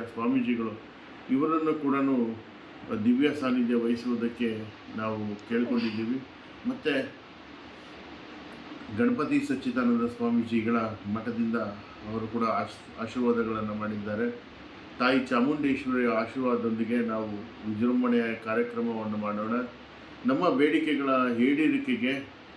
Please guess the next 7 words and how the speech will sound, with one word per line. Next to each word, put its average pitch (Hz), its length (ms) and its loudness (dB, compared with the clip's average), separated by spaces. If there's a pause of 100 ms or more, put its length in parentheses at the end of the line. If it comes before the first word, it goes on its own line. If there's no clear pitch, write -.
(100)
ಈ 123 60 4
ಒಂದು 120 260 6
ಸೂಕ್ತ 151 340 -2
ವೇದಿಕೆಗಳು 127 640 2
ಪ್ರತಿ 113 300 -2
ಐದು 120 360 4
ವರ್ಷಕ್ಕೊಮ್ಮೆ, 120 840 0